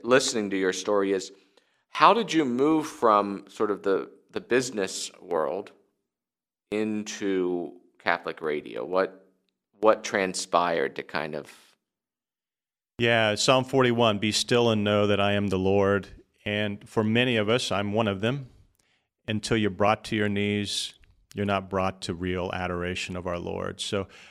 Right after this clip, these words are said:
Speaker 2: I had a very successful business, and then I had a consulting business for a couple of years, uh, that was mediocre, not really providing much for the family, but not losing money.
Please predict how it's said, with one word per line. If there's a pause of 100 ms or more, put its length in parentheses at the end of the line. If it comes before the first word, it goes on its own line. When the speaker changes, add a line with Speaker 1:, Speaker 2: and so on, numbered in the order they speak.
(160)
Speaker 2:
I
had
a
very
successful
business, (480)
and
then
I
had
a
consulting
business
for
a
couple
of
years, (420)
uh,
that
was
mediocre,
not
really
providing
much
for
the
family,
but
not
losing
money.